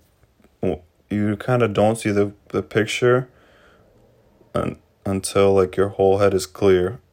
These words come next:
You know what I mean? It's like you don't see the clear view until your, your head is clear-minded, if that makes sense. I don't know. Um, so sometimes you don't learn the lesson that you're in or,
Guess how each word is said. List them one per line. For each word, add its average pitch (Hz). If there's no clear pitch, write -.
You 98
know 95
what 98
I 98
mean? 98
It's 98
like 92
you 95
don't 95
see 98
the 92
clear 95
view 98
until 95
your, 95
your 95
head 98
is 92
clear-minded, 92
if 104
that 95
makes 95
sense. 92
I 95
don't 92
know. 95
Um, 95
so 92
sometimes 98
you 95
don't 92
learn 95
the 92
lesson 95
that 92
you're 92
in 95
or, 92